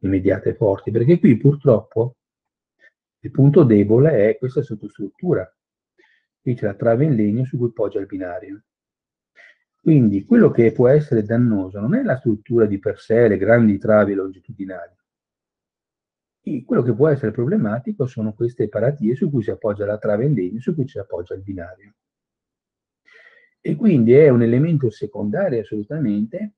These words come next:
che può provocare il dissesto del ponte, in particolare il dissesto nell'esercizio ferroviario,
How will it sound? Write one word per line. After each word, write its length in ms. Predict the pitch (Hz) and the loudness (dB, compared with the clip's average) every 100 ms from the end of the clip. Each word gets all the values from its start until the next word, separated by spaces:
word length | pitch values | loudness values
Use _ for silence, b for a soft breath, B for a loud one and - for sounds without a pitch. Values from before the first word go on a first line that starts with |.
| _ | _
che 120 | 123 | -8
può 160 | - 101 | -4 -2
provocare 480 | 104 98 117 113 | -4 -4 0 0
il 120 | 95 92 | -2 -6
dissesto 500 | 98 - 117 - 92 | -6 0 0 -2 -8
del 180 | 92 | -10
ponte, 340 | 90 107 104 95 | -2 0 0 -4
in 40 | |
particolare 380 | 90 87 98 95 | -10 -8 -4 -4
il 60 | 90 | -4
dissesto 380 | - 110 107 | -4 -2 -2
nell'esercizio 720 | 90 87 92 98 - 110 - | -8 -12 -10 -10 -8 -8 -10
ferroviario, 680 | 85 113 170 127 90 107 190 | -10 -8 -4 -6 -6 -10 -12